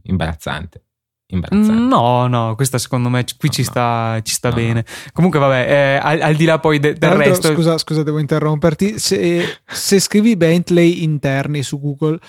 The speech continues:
Speaker 3: è la sagra della pacchianeria più incredibile.
Speaker 2: <laughs> fifty
Speaker 3: Cioè,
Speaker 2: Cent e Company,
Speaker 3: tipo,
Speaker 2: immagino.
Speaker 3: nel, eh, nel bracciolo posteriore, uno scomparto, ovviamente tutto rivestito in legno internamente,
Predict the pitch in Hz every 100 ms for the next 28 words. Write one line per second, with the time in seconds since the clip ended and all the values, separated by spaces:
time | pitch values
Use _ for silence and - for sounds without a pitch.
0 | - - - 170 160 - 175 175 185 165
1 | 151 147 143 - 165 151 156 151 156 156
2 | 143 156 147 143 143 147 143 151 147 147
3 | 139 151 151 - 196 151 - 151 135 -
4 | 190 123 127 127 127 127 123 156 123 120
5 | 120 175 175 175 170 160 147 - - _
6 | - 160 156 151 156 180 202 202 185 175
7 | 190 170 - 202 220 220 170 - 165 160
8 | 147 135 135 156 - - 202 202 - 190
9 | 180 160 156 147 143 185 165 151 147 151
10 | 139 147 135 147 143 139 - 143 147 143
11 | 143 139 147 147 139 143 147 151 151 143
12 | 143 180